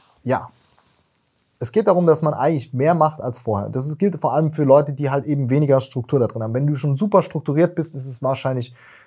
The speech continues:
eh schon sowas, was du machst. Ne? Viele Leute haben ja das schon. Man kann dafür auch so einen Planer nehmen oder Google Kalender oder sonst irgendwas, wo man halt so, ja, bestimmte Blocks reinsetzt, ne? Und sagt, "Okay, von der und der Zeit mache ich das, von der und der Zeit bin ich arbeiten", ne?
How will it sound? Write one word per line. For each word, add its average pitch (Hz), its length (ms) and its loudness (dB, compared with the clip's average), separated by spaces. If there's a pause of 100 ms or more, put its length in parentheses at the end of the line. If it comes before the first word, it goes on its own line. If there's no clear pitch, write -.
(140)
eh 147 100 4
schon 139 220 0
sowas, 117 280 0
was 113 140 -6
du - 80 -8
machst. - 480 -2 (420)
Ne? 151 260 -4
Viele 147 200 0
Leute 127 260 2
haben 135 160 -4
ja 127 80 2
das 113 160 -2
schon. 92 200 -14 (260)
Man 139 140 -10
kann 202 240 -6
dafür 180 260 -2
auch 143 80 -4
so 135 100 -10
einen 117 60 -8
Planer 151 300 0
nehmen 143 240 -2
oder 110 160 -4
Google 113 220 -4
Kalender 147 640 4
oder 117 200 2
sonst 151 320 -2
irgendwas, 135 500 -2 (260)
wo 131 80 -4
man 131 180 2
halt 139 160 2
so, 120 160 -2 (400)
ja, - 260 -2
bestimmte 151 400 -4 (640)
Blocks 147 540 0
reinsetzt, 104 640 -4
ne? 135 80 0
Und 156 160 0
sagt, 135 220 0
"Okay, 123 220 -4
von 117 180 -8
der 139 160 0
und 131 80 -2
der 120 120 4
Zeit 120 240 -2
mache 104 160 -8
ich 101 100 -12
das, 175 300 4
von 127 120 -8
der 123 120 4
und 120 60 -2
der 113 140 -2
Zeit 113 320 -6
bin 117 100 -6
ich 101 180 -10
arbeiten", 151 480 4 (360)
ne? 165 200 -2